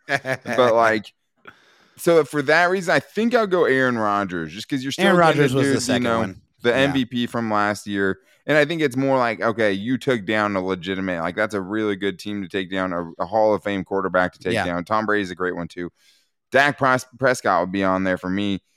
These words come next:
Speaker 2: And it's not even that I don't like Dak Prescott. Like, I'm kind of indifferent toward Dak Prescott. I think he's a very good quarterback.
Speaker 1: Yeah.
Speaker 2: But just to beat the Cowboys. Like, I mean,
Speaker 1: Oh, yeah.
Speaker 2: everyone has annoying Cowboy fan friends. Like,
Speaker 1: Especially me,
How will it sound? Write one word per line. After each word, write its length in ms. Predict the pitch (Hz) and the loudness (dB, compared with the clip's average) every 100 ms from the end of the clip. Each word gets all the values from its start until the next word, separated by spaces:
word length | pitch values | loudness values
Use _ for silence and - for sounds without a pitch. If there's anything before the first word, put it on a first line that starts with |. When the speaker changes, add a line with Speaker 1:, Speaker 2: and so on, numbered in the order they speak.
| _ _ - | _ _ -2
Speaker 2:
And 160 | 156 | 2
it's 200 | 160 131 | 2 0
not 200 | 160 180 | 0 0
even 200 | 202 214 | 0 -2
that 100 | 175 139 | 2 2
I 60 | |
don't 280 | 117 117 113 | 2 -2 -2
like 240 | 101 107 92 | -2 -2 0
Dak 280 | 90 95 | -2 -2
Prescott. 480 | - 92 - 113 113 | 0 -2 0 -2 0
Like, 180 | 80 92 | -2 -2
I'm 120 | 101 | -4
kind 200 | 98 104 | -4 -4
of 80 | 98 | -4
indifferent 480 | 98 95 104 131 131 | -4 -2 -2 -2 -2
toward 300 | 135 135 120 _ - | 0 0 -2 _ -2
Dak 240 | 120 123 | -2 0
Prescott. 300 | 127 123 143 | -2 -4 -2
I 100 | 120 | -2
think 140 | 101 98 | -2 -4
he's 100 | 92 | -4
a 40 | |
very 260 | 85 92 90 | 0 0 0
good 160 | 90 | -6
quarterback. 460 | - 92 104 123 139 _ _ - | -6 -4 0 0 0 _ _ -10
Speaker 1:
Yeah. 260 | 107 82 - | -8 -4 0
Speaker 2:
But 120 | 135 | 0
just 200 | 185 - | 0 -2
to 60 | |
beat 180 | 110 113 | -4 -4
the 80 | 92 | -4
Cowboys. 640 | - 90 82 80 80 85 - | -2 -2 -2 -4 -6 -8 -4
Like, 260 | 98 98 | -2 0
I 40 | 101 | 0
mean, 40 | 98 | 2
Speaker 1:
Oh, 100 | 117 | 2
yeah. 40 | 131 | 2
Speaker 2:
everyone 400 | 135 143 139 120 | 2 2 2 2
has 220 | 113 101 | 0 0
annoying 380 | 104 98 98 95 | -4 -2 -2 -2
Cowboy 540 | 98 87 87 92 90 85 _ | 0 0 0 0 0 -2 _
fan 340 | 95 92 90 87 | -6 -4 -4 -6
friends. 540 | - 90 87 87 85 | -4 -2 -2 -4 -4
Like, 80 | 85 | -2
Speaker 1:
Especially 680 | 123 202 - 202 208 214 208 | 2 2 2 2 2 2 0
me, 600 | 196 185 147 110 98 | 0 0 -2 -4 -6